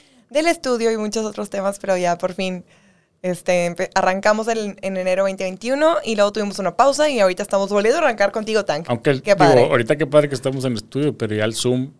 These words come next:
Speaker 2: hizo que pudieras grabar también. Está bien padre para grabar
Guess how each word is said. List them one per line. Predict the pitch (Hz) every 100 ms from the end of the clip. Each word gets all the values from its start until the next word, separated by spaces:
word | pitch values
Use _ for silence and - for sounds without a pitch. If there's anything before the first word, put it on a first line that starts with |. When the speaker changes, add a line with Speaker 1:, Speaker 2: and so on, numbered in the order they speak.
| _
Speaker 2:
hizo | 123 101 117
que | 117
pudieras | 101 101 101
grabar | 101 101 95
también. | 104 98 98
Está | - 104
bien | 113
padre | 107 104
para | 101 95
grabar | 92